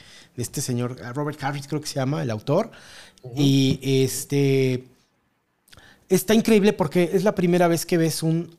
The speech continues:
Speaker 1: antagonista que es como el protagonista que quieres que gane, pero t-, aparte te perturba. Y ves a un malo, pero malo y perverso, que es un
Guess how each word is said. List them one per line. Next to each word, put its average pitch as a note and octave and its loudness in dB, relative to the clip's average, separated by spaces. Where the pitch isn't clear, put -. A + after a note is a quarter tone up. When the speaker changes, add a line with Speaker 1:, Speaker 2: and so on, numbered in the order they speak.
Speaker 1:
antagonista C#3+ 0
que - -4
es - -8
como D#3+ -4
el C3+ -2
protagonista C3+ -2
que C#3 -8
quieres D3+ -4
que B2 -8
gane, D3 -4
pero C3 -6
t-, - -12
aparte C3+ -6
te C3 -6
perturba. B2+ -4
Y E3+ 2
ves G#3 2
a D3+ 0
un F#3 2
malo, D#3+ 0
pero C#3 2
malo D3+ 4
y C#3 2
perverso, D#3+ 2
que C#3+ 4
es D#3+ -4
un E3+ 2